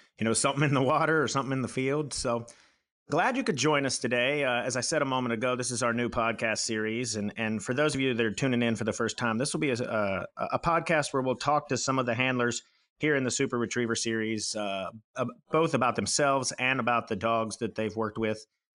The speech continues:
over the years. So, um, Lyle, I guess we can start with, with your background first. And what some of your fellow competitors and fans may not realize is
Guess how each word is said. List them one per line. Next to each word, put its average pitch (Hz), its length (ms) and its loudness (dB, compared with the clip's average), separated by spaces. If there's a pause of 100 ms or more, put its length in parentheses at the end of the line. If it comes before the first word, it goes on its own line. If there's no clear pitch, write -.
(140)
over 123 180 2
the 113 100 0
years. 117 400 2
So, 104 460 0
um, 101 460 -2 (100)
Lyle, 165 320 2
I 151 60 0
guess 202 280 0
we 262 100 -2
can 220 120 0
start 156 380 0
with, - 360 -6
with 131 360 -4 (120)
your 175 260 2
background 120 540 0
first. 139 540 -2
And 131 380 -2
what 135 340 -2
some 339 180 -2
of 311 120 -2
your 139 80 0
fellow 156 340 0
competitors 131 640 -2
and 107 100 -4
fans 127 340 -2
may 120 120 0
not 110 180 -2
realize 120 460 0
is 110 300 0